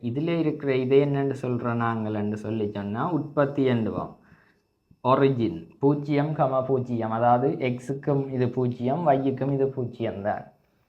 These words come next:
ஆகவே இதுக்கால போற ஒரு ஸ்ட்ரெயிட்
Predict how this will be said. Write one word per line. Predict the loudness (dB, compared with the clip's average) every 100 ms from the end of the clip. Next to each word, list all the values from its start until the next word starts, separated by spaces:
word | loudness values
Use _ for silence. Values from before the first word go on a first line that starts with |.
| _
ஆகவே | -2 0 0 -2 -2
இதுக்கால | -2 -4 2 4 6 4
போற | 4 4 4 4
ஒரு | 4 2 0 -14 -12
ஸ்ட்ரெயிட் | 0 0 2